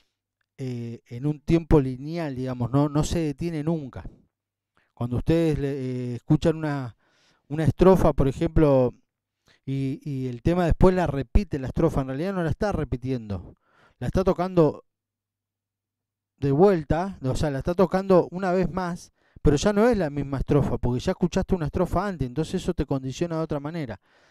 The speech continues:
Bueno, es un mensaje conceptual, pero, pero importante que, que ustedes lo entiendan, que la música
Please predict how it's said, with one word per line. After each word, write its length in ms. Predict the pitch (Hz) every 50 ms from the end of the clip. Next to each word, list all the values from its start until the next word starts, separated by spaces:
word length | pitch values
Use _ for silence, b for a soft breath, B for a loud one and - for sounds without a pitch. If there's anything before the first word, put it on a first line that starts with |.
| b b b b b
Bueno, 200 | b 160 156 147
es 100 | 156 -
un 120 | 175 170
mensaje 840 | 160 151 131 - 165 165 - - 151 139 123 117 113 110 101 95 -
conceptual, 540 | - 120 113 - - 123 - - 151 156 160
pero, 440 | 156 160 147 131 120 107 101 98 - b b b b b b b b b
pero 140 | - 120 127
importante 580 | 123 104 131 113 - - 143 147 139 147 131
que, 140 | 123 127 120
que 120 | - - 117
ustedes 280 | 117 - 156 147 143
lo 80 | 139 139
entiendan, 600 | 131 123 - 143 139 131 123 117 117 107 104 - - _ - _ _ _ _ _ _ _ _ _ _ _ _ _ _ _ _ _ -
que 120 | - 131
la 80 | 131 127
música 420 | 147 147 - 165 151 151 143